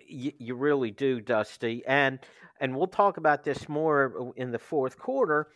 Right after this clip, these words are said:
is I also think there's pressure on Mike Yurcich. I think he's held a lot back. You know, I, we haven't seen everything, and he's gotta react to how the team has played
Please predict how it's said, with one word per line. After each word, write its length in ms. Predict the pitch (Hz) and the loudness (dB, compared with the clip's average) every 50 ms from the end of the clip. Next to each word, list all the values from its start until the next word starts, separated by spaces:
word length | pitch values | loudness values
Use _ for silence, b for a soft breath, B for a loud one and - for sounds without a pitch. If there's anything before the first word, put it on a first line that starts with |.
| b b b b b - | b b b b b 0
is 240 | 160 156 151 131 151 | 2 2 2 4 4
I 160 | 147 147 156 | 4 6 6
also 380 | 151 147 147 143 - - 160 143 | 6 4 4 2 0 -2 -2 -2
think 300 | - - 156 147 135 - | -2 -2 -4 -4 -2 -2
there's 200 | 139 123 - - | -2 -4 -4 -2
pressure 480 | - 147 135 131 - - - 135 131 | 2 2 2 2 2 0 -2 0 2
on 180 | 127 123 123 120 | 2 2 0 2
Mike 300 | 123 127 123 120 - - | 2 2 2 2 0 -2
Yurcich. 600 | 139 165 190 180 - - - 107 92 - - - b b b b b b b b - | 2 2 2 2 2 -2 -2 -4 -4 -4 -6 -12 b b b b b b b b 0
I 240 | 120 131 156 196 196 | 4 6 6 6 4
think 340 | - - - 202 190 180 - | 2 -2 -2 -2 -2 -2 -4
he's 360 | - 185 180 175 170 160 - | -6 -6 -6 -6 -8 -8 -2
held 340 | - 170 170 165 170 160 151 | 2 2 2 2 2 0 -2
a 40 | |
lot 460 | 135 139 143 143 147 151 151 117 120 120 | -2 -2 0 2 2 2 2 0 -2 2
back. 540 | 139 135 135 113 92 87 90 - - - _ _ _ _ _ | 2 4 4 2 0 -4 -10 -12 -14 -20 _ _ _ _ _
You 240 | - 123 117 113 117 | -20 -14 -10 -8 -4
know, 240 | 117 113 113 117 120 | -2 -2 -2 0 2
I, 160 | 123 131 139 - _ _ _ _ _ 143 117 | 2 2 2 0 _ _ _ _ _ -14 -8
we 160 | 123 151 175 | -8 -6 -4
haven't 440 | 165 143 165 165 160 160 165 151 - | 0 2 4 2 2 2 -2 -8 -8
seen 340 | - - 165 156 147 143 143 | -8 -6 -6 -4 -4 -2 0
everything, 800 | 135 139 143 143 139 147 147 131 - - - 113 104 107 113 113 b b b b b b b b - | 2 4 4 4 2 0 -4 -6 -4 -4 -4 -2 -2 -4 -8 -10 b b b b b b b b -4
and 480 | - 185 233 247 233 208 190 185 180 170 _ _ _ _ _ _ | 0 0 2 2 2 2 2 0 -2 -4 _ _ _ _ _ _
he's 280 | _ - 233 247 233 180 | _ -8 -6 -6 -6 -2
gotta 340 | - 208 180 175 180 165 156 | 0 2 2 2 2 0 -2
react 720 | 139 139 143 147 - - 131 131 143 147 143 - _ - | -6 -6 -8 -10 -8 -4 0 2 2 2 2 0 _ -6
to 140 | - 147 131 | -4 -4 -2
how 260 | - - 139 139 139 | 0 0 2 2 2
the 160 | 135 127 127 | 2 0 -4
team 380 | 120 - - - 139 135 135 127 | -10 -10 -10 -10 -8 -6 -6 -6
has 300 | 117 123 117 113 - - | -4 -4 -4 -4 -6 -8
played 600 | _ _ - 139 135 135 131 131 123 120 117 - | _ _ -2 0 2 4 4 2 0 -2 -6 -10